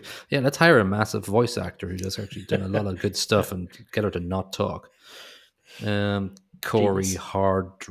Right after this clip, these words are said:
Speaker 1: Corey Hardrick
Speaker 2: Corey
Speaker 1: plays Mister
Speaker 2: Hardrive.
Speaker 1: Coffee.
Speaker 2: Yeah.
Speaker 1: Yeah. Plays Mister Coffee, Henson. Uh, hasn't done anything, and obviously Dominic Monaghan, uh, Lost, Lord of the Rings, all that other
Speaker 2: He's
Speaker 1: good
Speaker 2: had a reasonable
Speaker 1: stuff.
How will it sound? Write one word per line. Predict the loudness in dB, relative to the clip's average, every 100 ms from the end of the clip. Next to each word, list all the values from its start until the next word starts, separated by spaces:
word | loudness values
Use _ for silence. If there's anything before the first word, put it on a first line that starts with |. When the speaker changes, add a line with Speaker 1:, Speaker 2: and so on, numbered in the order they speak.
| -12 -12 -12 -12 -16 -18
Speaker 1:
Corey | -6 -4 -2
Hardrick | 0 -2 -4 -2
Speaker 2:
Corey | 0 2
Speaker 1:
plays | 2 2
Mister | 2 2
Speaker 2:
Hardrive. | 0 -6
Speaker 1:
Coffee. | 0 0 0 -6 -8 _ _ _
Speaker 2:
Yeah. | -12 -8 -6
Speaker 1:
Yeah. | -6 -8 -14 -18 -18 -20 _ 2
Plays | 4
Mister | 4 0
Coffee, | 2 4 4 2 -6 -8 -14 -4
Henson. | -2 -2 -6 -6 -6 -12 _ _ _ _ _ _ _ -10
Uh, | -8 -6 -8 -6
hasn't | -6 -6
done | -8 -6
anything, | -6 -6 -8 -8
and | -8 -10 -10
obviously | -12 -14 -12
Dominic | -10 -10 -8 -2
Monaghan, | -2 0 -2 -2 -6 -10 -20 -20 -20 _ _ _ _ _ -16
uh, | -12 -10 -10 -12 -12
Lost, | -10 -10 -10 -10 -10 -12 -10
Lord | -10 -10
of |
the | -12
Rings, | -12 -12 -12 -10 -8
all | -8 -8
that | -10
other | -10 -10 -10 -4
Speaker 2:
He's | 2
Speaker 1:
good | 4 6
Speaker 2:
had | 6
a |
reasonable | 6 4 2
Speaker 1:
stuff. | 2